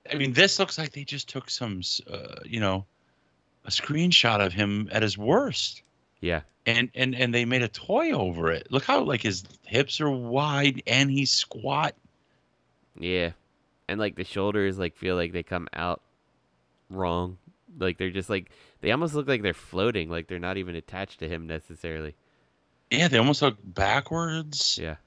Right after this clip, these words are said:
Speaker 1: And the cockpit has no, you know, uh, angle to it. It just comes straight down, it looks like.
Speaker 2: Yeah.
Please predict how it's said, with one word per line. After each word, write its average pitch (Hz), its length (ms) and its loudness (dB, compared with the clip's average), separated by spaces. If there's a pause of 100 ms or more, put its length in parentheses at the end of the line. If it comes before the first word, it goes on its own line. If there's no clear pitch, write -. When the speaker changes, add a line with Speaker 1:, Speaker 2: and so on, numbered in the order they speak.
Speaker 1:
And 113 320 2 (440)
the 110 180 6
cockpit 139 920 2 (120)
has 98 460 -2
no, 110 1000 0 (480)
you 104 140 -2
know, 92 320 4
uh, 87 420 2
angle 120 380 2
to 151 280 2
it. 151 240 6 (560)
It 104 100 -6
just - 420 0
comes 101 340 0
straight - 440 0
down, 151 560 2 (180)
it 143 120 -6
looks 170 280 -4
like. 170 480 0 (240)
Speaker 2:
Yeah. 78 220 -4